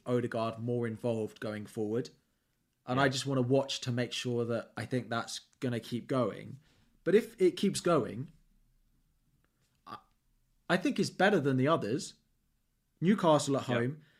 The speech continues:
Speaker 1: Sheffield United away, Brentford at home, Chelsea at home. It's City in thirty, then Luton, Brighton, Villa, Wolves.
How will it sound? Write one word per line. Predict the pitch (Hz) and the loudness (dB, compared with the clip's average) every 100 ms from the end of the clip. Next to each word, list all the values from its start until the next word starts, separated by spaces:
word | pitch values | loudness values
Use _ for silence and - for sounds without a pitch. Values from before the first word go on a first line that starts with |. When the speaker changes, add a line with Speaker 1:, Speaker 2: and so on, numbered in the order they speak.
| _ | _
Speaker 1:
Sheffield | - - 208 208 | -2 4 4 4
United | 170 151 139 135 | 2 2 2 0
away, | 123 123 110 110 151 - _ _ _ | 0 0 0 -2 -4 -10 _ _ _
Brentford | 147 175 190 147 | 2 2 2 -2
at | 117 | 0
home, | 127 120 123 | 0 0 0
Chelsea | - 160 156 135 | 2 2 2 0
at | 101 | -2
home. | 113 110 120 156 _ _ _ | -4 -4 -6 -10 _ _ _
It's | 139 - | -8 -6
City | - 226 226 185 160 | -2 0 0 2 0
in | 127 | 0
thirty, | 143 131 120 - 107 127 - _ _ | 0 2 0 -2 -6 -8 -14 _ _
then | - 143 139 - | -2 0 0 0
Luton, | 151 208 202 190 170 170 - | 6 6 6 2 0 -4 2
Brighton, | 156 151 151 147 139 131 | 6 6 6 0 -2 -2
Villa, | 135 139 135 131 - | 2 4 4 0 -4
Wolves. | 117 110 - - | -8 -8 -12 -16